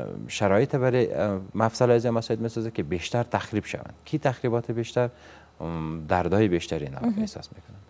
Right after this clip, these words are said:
Speaker 1: و اضافه وزنی خصوصاً در فصل سرما و گشت و گذار در،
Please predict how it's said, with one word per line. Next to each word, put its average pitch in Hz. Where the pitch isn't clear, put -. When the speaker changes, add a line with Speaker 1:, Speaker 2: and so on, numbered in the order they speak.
Speaker 1:
و 104
اضافه 170
وزنی 147
خصوصاً 110
در 85
فصل 139
سرما 117
و 82
گشت 82
و 76
گذار 95
در، 85